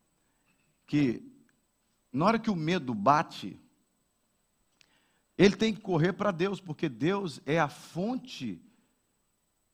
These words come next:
vamos dizer, Deus é a vacina contra qualquer medo. Então, você não tem que ter medo de Deus, você tem que confiar em,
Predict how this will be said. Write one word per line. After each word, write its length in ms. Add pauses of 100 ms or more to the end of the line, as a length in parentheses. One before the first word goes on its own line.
(420)
vamos 160
dizer, 160
Deus 260
é 60
a 60
vacina 960 (840)
contra 320
qualquer 600
medo. 500 (1600)
Então, 320 (180)
você 160
não 100
tem 180
que 80
ter 120
medo 360
de 120
Deus, 360
você 80
tem 160
que 220 (400)
confiar 640
em, 300